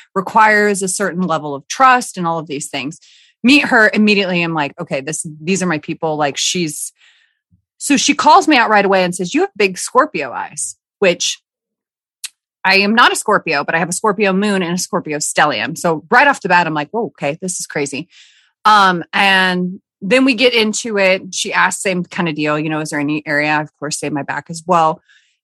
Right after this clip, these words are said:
And then we start talking about Michael. And my right side is really tight. And she's like, "Well, that's interesting that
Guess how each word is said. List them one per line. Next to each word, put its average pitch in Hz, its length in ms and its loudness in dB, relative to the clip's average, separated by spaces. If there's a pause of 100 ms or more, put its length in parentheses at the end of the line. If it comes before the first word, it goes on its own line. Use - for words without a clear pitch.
(100)
And 214 460 4 (800)
then 220 260 0
we 233 80 -2
start 226 200 0
talking 202 200 -2
about 185 220 0
Michael. 202 480 0 (480)
And 202 280 2
my 320 300 6
right 220 400 2
side - 460 -8 (260)
is 185 160 0
really 175 260 2
tight. 151 400 -4 (200)
And 247 100 -4
she's 262 200 0
like, 208 160 -2
"Well, 180 160 0
that's 220 320 2
interesting 175 600 -4 (400)
that 180 340 2